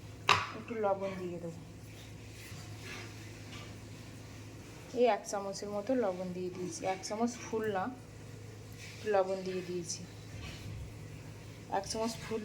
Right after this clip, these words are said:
দিলে কিন্তু হবে না, আর লবণে তিতো হয়ে যাবে। লবণ দিয়ে দিয়েছি, তারপরে মিক্স করে নেবো আর কি। নিয়ে আমি এইভাবে কুড়ি পঁচিশ মিনিট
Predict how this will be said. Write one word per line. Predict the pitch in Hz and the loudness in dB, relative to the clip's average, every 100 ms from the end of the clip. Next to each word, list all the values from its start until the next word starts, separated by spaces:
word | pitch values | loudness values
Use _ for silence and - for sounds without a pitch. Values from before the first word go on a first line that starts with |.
| 208 | 2
দিলে | 220 220 214 | 4 4 2
কিন্তু | 214 214 190 | 0 2 2
হবে | 185 175 | 2 2
না, | 196 233 - - - - - - - - - - - - - - - | 0 -4 -8 -10 -10 -10 -10 -12 -12 -12 -10 -10 -10 -10 -10 -8 -2
আর | 190 | 4
লবণে | 190 185 196 190 | 4 4 2 0
তিতো | 196 214 | 0 4
হয়ে | 208 180 180 | 6 6 4
যাবে। | 175 175 - - - - - - - - - - - 339 330 - - - - - - - - - 214 | -2 -4 -10 -12 -12 -10 -10 -10 -12 -12 -12 -10 -8 -6 -8 -10 -10 -10 -10 -10 -12 -12 -8 4 6
লবণ | 196 202 196 | 8 6 2
দিয়ে | 196 190 | 2 2
দিয়েছি, | 208 202 285 320 - - - - - - - - - - - - | 0 2 0 -2 -6 -12 -12 -12 -12 -12 -12 -10 -4 0 2 2
তারপরে | - - 247 226 | 2 8 8 8
মিক্স | 226 - | 2 2
করে | 247 240 | 6 8
নেবো | 233 233 | 8 8
আর | 214 | 8
কি। | - 285 254 | 4 4 6
নিয়ে | 220 233 349 359 - - - 196 | 6 6 6 4 -6 -10 -4 0
আমি | 214 | 4
এইভাবে | 202 220 247 | 4 6 6
কুড়ি | - 220 214 | 6 2 2
পঁচিশ | 214 - - | 0 0 -2
মিনিট | 214 247 | 6 6